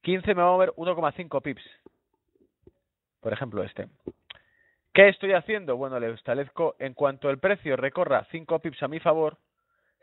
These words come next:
se activa automáticamente un stop que se va a ir desplazando conmigo, conmigo, a mi favor. ¿Me entendéis? Pues es una cuestión más que podemos utilizar. Bueno, y eso es todo.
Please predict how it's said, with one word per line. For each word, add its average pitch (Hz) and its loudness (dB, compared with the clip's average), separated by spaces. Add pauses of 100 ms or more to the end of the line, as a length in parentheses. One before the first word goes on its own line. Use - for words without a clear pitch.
se 143 6
activa 160 -2
automáticamente 151 -4
un 143 -6
stop 135 -6
que 127 -10
se - -2
va 143 4
a 156 2
ir 156 -4
desplazando 165 -2
conmigo, 117 -10 (120)
conmigo, 139 -6
a 131 0
mi 156 -6
favor. 120 -2 (540)
¿Me 107 -14
entendéis? 131 -4 (1700)
Pues 120 -4
es 151 -4
una 175 2
cuestión 160 0
más 175 2
que - 0
podemos 139 0
utilizar. 104 -2 (1900)
Bueno, 196 10
y 190 10
eso 196 4
es 202 -6
todo. 226 0